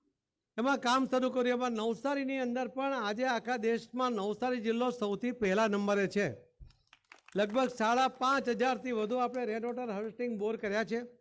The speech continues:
એમાં આપણે બધાએ કર્યા, ડી ડી ઓ, કલેક્ટર, એસ પી, બધા જ કમિશનર, બધાએ મળીને,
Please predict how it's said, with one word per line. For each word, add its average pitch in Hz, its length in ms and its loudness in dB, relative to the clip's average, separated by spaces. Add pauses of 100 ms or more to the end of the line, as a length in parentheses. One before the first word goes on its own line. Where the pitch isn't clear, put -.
(640)
એમાં 214 480 0
આપણે 220 200 0
બધાએ 233 300 2
કર્યા, 233 420 -2 (300)
ડી 180 100 -2
ડી 202 120 -2
ઓ, 233 200 2
કલેક્ટર, 214 580 0
એસ 175 200 -2
પી, 214 380 0 (800)
બધા 214 280 4
જ 247 100 -4
કમિશનર, 220 500 2
બધાએ 208 300 4
મળીને, 240 560 2